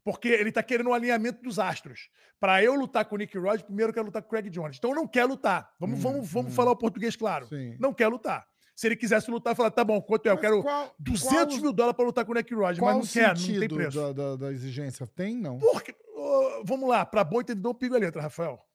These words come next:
Speaker 1: Se, se eu quisesse lutar com o cara,
Speaker 2: Não, não,
Speaker 1: eu
Speaker 2: não,
Speaker 1: lutava
Speaker 2: não.
Speaker 1: com
Speaker 2: Eu,
Speaker 1: o cara.
Speaker 2: eu concordo com você, eu concordo com você,
Speaker 1: Porra.
Speaker 2: mas qual a, a, qual, qual a história, tipo,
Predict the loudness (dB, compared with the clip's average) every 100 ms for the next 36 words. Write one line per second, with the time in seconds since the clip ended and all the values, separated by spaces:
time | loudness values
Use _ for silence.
0 | _ _ _ _ _ _ -18 -10 -2 4
1 | 6 6 2 4 6 6 4 -2 -2 -2
2 | -4 -6 -2 4 6 6 6 6 6 4
3 | 4 4 4 0 2 4 4 2 0 0
4 | -2 -4 -2 -2 -2 -6 -4 -4 -2 0
5 | 2 0 -2 -2 0 2 0 0 -2 -2
6 | -2 -4 -4 -6 -8 -14 -10 -6 -6 -6
7 | -8 -12 -20 _ _ _ _ _ -20 -18
8 | -16 -16 -18 _ -8 -6 -8 -12 _ -8
9 | -4 -4 -6 -4 -4 -4 -8 -12 -12